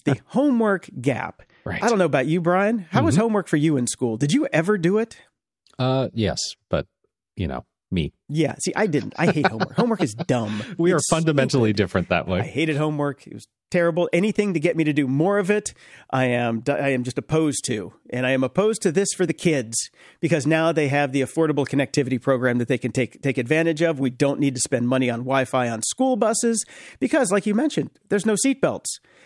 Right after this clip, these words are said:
Speaker 1: No seatbelts and open laptops on a school bus.
Speaker 2: Not a good
Speaker 1: What happens
Speaker 2: combination.
Speaker 1: there?
Speaker 2: Yeah.
Speaker 1: No, no. And as, as soon as that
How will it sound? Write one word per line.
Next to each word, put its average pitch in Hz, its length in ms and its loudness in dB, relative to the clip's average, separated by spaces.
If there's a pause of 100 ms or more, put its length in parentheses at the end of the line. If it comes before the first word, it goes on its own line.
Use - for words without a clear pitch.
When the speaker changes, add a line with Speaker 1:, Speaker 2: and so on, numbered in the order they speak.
(120)
Speaker 1:
No 185 140 4
seatbelts 190 560 0
and 131 200 2
open 190 260 2
laptops 135 560 0
on 120 100 0
a 110 40 -4
school 131 280 -2
bus. 101 220 -6 (240)
Speaker 2:
Not 107 260 2
a - 40 2
good 107 140 0
Speaker 1:
What 95 160 0
happens 87 80 0 (300)
Speaker 2:
combination. - 60 -6
Speaker 1:
there? 104 300 -6 (100)
Speaker 2:
Yeah. 90 180 -4 (500)
Speaker 1:
No, 147 440 -2 (160)
no. 135 220 0
And 147 160 0
as, 139 180 -2
as 175 200 0
soon 262 160 2
as 247 100 0
that 202 180 0